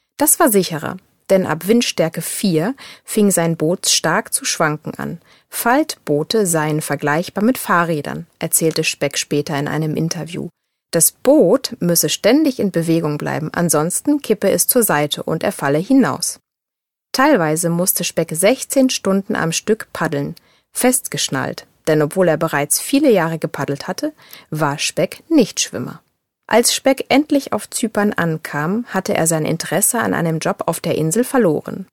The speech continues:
Also beschloss er, seine Reise hier nicht enden zu lassen, und er fuhr einfach weiter.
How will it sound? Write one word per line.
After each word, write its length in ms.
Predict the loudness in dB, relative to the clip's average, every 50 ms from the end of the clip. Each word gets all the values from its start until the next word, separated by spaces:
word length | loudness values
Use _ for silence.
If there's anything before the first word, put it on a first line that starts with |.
| _ _ _ _ _ _ _ _ _
Also 300 | 0 2 2 4 4 2
beschloss 460 | 2 2 0 0 0 -2 -2 -2 -4
er, 320 | -4 -2 -2 -2 -2 -2 -6 -6 -4
seine 340 | 0 0 2 2 2 0 0
Reise 280 | 0 0 0 0 0
hier 200 | 0 0 2 2
nicht 300 | 2 2 2 0 -2 -4
enden 260 | -2 -2 -4 -4 -4
zu 160 | -2 -2 -2 -2
lassen, 340 | -2 0 0 0 -2 -2 -4 -4 -2
und 180 | -2 0 0
er 100 | 0 -2
fuhr 360 | -2 -2 -2 -2 -2 0 0 -2
einfach 400 | -2 -2 -4 -6 -8 -6 -4 -2
weiter. 400 | -2 -2 -4 -6 -10 -10 -12